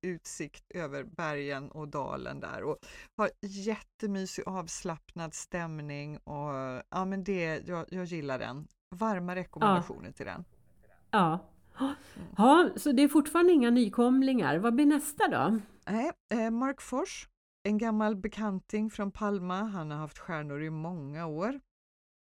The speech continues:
Speaker 1: Eh, jag tycker att det är lite stelt där. Eh, jag ve-, jag vet att många gillar det jättemycket, men för mig det är lite sådär, du vet, supermodern,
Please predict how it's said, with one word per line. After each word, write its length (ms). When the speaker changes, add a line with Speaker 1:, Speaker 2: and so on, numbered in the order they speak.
Speaker 1:
Eh, 420
jag 320
tycker 460
att 160
det 220
är 100
lite 320
stelt 1080
där. 300
Eh, 380
jag 100
ve-, 260
jag 100
vet 180
att 100
många 300
gillar 300
det 60
jättemycket, 720
men 120
för 100
mig 100
det 120
är 40
lite 280
sådär, 320
du 80
vet, 240
supermodern, 840